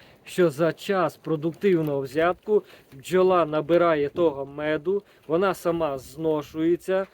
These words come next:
ну, як говориться, не зразу, а період проходить. І той мед, який вона приносить, залишається в гнізді. Оце важно, що на медових рамках, коли зимують.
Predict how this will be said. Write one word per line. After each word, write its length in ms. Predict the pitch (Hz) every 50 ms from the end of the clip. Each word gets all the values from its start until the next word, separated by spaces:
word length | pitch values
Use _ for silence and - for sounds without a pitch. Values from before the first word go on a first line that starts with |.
| _ _ _ _ _ _ -
ну, 480 | 170 160 165 175 196 220 208 190 160 139
як 300 | 123 143 143 135 123 139
говориться, 440 | 147 147 151 151 151 143 - 160 156
не 140 | 165 170
зразу, 500 | 151 165 196 220 196 151 127 - - 117 - _ _ _ _ -
а 240 | 240 247 247 220 175 - _ _ _ _ - _ -
період 420 | 220 233 247 269 262 214 175 160
проходить. 640 | - - 165 165 160 - - 165 151 135 - - - _ _ - _ - - - _
І 140 | - 180 185
той 200 | 180 - 180 165
мед, 240 | 165 180 208 226 214 -
який 220 | 202 - - 170
вона 240 | 160 156 156 151 147
приносить, 580 | 147 - 151 151 151 147 143 135 - - 131 - _ _ _ _ -
залишається 800 | 135 - - 160 156 160 - - 196 196 196 180 151 - 165 151
в 80 | 143
гнізді. 880 | 131 127 151 175 175 160 147 143 131 117 113 131 147 151 156 170 196 - _ _ _ _ _ _ _ -
Оце 460 | - 139 135 - 170 170 165 160 151 - _ _ _ -
важно, 460 | 127 147 151 147 135 127 147 143 135
що 300 | - - 147 139 135 131 135
на 100 | 131 135
медових 540 | 131 131 135 127 131 165 165 151 139 123 -
рамках, 340 | 131 123 120 113 - 127 117 _
коли 320 | - 135 127 127 127 120 - _ _ - _ _ -
зимують. 580 | 127 123 113 139 160 160 156 147 131 117 110